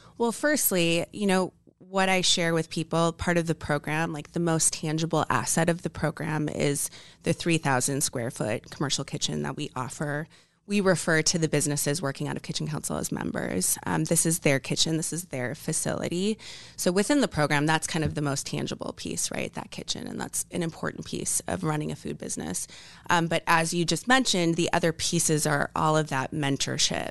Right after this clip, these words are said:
So, um, from a facility standpoint and a business standpoint, we try to keep the overhead down for our members. So a piece of that is, you know, we,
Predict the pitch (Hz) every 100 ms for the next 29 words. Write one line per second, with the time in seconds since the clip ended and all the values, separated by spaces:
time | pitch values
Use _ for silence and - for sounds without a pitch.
0 | - - 170 160 156 156 - - - -
1 | - 175 156 - _ _ 190 175 - 185
2 | - 294 240 143 - 151 151 - 156 220
3 | 190 156 147 143 156 147 151 151 165 180
4 | 208 - 165 156 147 - 151 - - 139
5 | - 143 156 151 156 147 65 - 160 -
6 | 160 147 147 - - - - 185 - -
7 | - 180 160 170 175 - - - - -
8 | - 208 - 185 170 156 156 - - 151
9 | 151 - - - _ _ - 156 151 151
10 | - 175 160 156 147 151